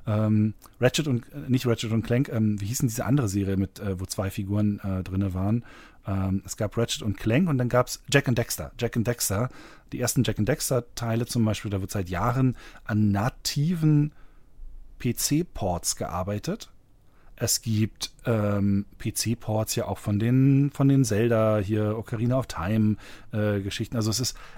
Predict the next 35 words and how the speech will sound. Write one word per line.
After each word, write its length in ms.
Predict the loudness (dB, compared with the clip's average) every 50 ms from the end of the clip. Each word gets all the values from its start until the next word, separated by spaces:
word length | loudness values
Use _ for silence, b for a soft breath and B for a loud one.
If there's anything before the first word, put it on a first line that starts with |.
| B B
es 140 | -6 -6 -2
passiert 400 | -2 -2 0 2 0 0 2 2
da 140 | 0 0 0 0
unglaublich 680 | 4 6 6 6 6 4 2 0 -2 -2 -6 -8 -6
viel 200 | -2 0 2 2
in 180 | 2 2 2 0
dieser 180 | 0 -2 -4 -4
ganzen, 540 | -2 -2 -2 -2 -2 0 0 -2 -2 -4 b b b b b b b b b b -8
äh, 280 | -6 -4 -4 -4 -6 -6 -10 -12 -18 -20 -20 -20 -20 -20 -12 -4
in 100 | -4 -2
dieser 160 | -2 -2 -2
ganzen 320 | -2 -2 -2 -2 -2 -2 -2
Retro-Blase. 880 | 0 -2 -2 -2 -2 -4 -4 -2 -2 -2 -2 -2 -2 -2 -2 -2 -2
Das 160 | -2 -4 -6 -8
ist 160 | -12 -14 -14
auf 80 | -10
der 100 | -8 -2
einen 140 | 2 2 4
Seite 260 | 4 4 0 0 -4
wirklich 300 | -6 -8 -8 -10 -10 -12 -14 -14
toll, 400 | -10 -2 0 0 2 0 0 -4 B B B B B B B B B B -20 -20 -8 0
aber 120 | 2 2
auf 80 | 2 4
der 80 | 4 4
anderen 200 | 4 4 2 0
Seite 100 | 0 -2
natürlich 320 | -2 -4 -6 -8 -10 -14 -18 -20 -20 -20 -20 -14 -8
auch 140 | -6 -6 -4
schade, 320 | -2 0 2 2 2 0
dass 220 | -2 -4 -6 -10 -14 -20 -12
von 220 | -6 -4 -4 -4
offizieller 560 | -2 -2 0 0 0 0 2 2 4 4 4
Seite 280 | 4 4 2 2 0 -2
so 160 | -2 -2 -2
viel, 520 | -2 -2 -4 -2 2 4 4 4 4 2